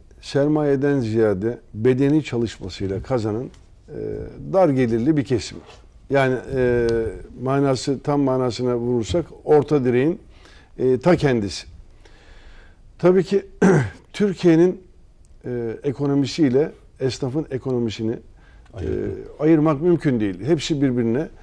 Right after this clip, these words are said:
Speaker 1: paralel olan şeyler. Ne zaman ki, e, memurun geliri, çiftçinin geliri, emeklinin geliri, e, refah içerisinde olacak ki yaşantısı esnaftan alışverişte ona göre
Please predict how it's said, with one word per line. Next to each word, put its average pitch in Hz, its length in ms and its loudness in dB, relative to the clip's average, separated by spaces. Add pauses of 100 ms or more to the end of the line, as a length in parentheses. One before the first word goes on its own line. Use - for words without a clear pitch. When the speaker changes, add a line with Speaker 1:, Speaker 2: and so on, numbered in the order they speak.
(240)
Speaker 1:
paralel 156 340 4
olan 113 240 2
şeyler. 107 380 -8 (1300)
Ne 175 140 6
zaman 170 380 4
ki, 139 240 -2 (120)
e, 127 60 -6
memurun 127 720 0
geliri, 101 440 -2 (160)
çiftçinin 131 560 -4
geliri, 104 400 -4 (200)
emeklinin 120 600 -4
geliri, 98 360 -2 (680)
e, 101 260 -8 (720)
refah 143 320 2
içerisinde 117 500 -2
olacak 120 480 0
ki 170 220 -2 (540)
yaşantısı 131 720 -2 (440)
esnaftan 156 520 0
alışverişte 135 840 -2 (380)
ona 151 180 0
göre 123 340 0